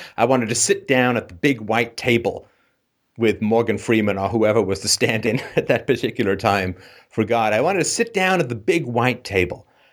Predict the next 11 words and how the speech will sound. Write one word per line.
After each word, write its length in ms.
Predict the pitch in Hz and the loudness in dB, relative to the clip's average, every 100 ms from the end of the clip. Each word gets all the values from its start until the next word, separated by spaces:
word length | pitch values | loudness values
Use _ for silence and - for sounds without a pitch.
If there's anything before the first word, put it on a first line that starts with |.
| _ _ _ | _ _ _
and 460 | 98 101 101 104 101 | 0 2 2 0 0
I 120 | 104 | 2
wanted 280 | 113 120 113 | 4 2 0
to 60 | 110 | -4
say, 480 | - 107 101 92 - | 2 4 4 2 2
"Okay, 600 | 233 233 185 98 - - - - _ _ _ _ _ - | 0 2 0 0 -2 -4 -8 -20 _ _ _ _ _ -4
I 120 | 143 | -2
get 260 | 165 151 120 | 2 0 0
it. 180 | 82 _ _ _ _ _ | -4 _ _ _ _ _
You're 200 | 117 127 | -2 -2
big. 380 | 107 117 73 - | 0 -4 -4 -12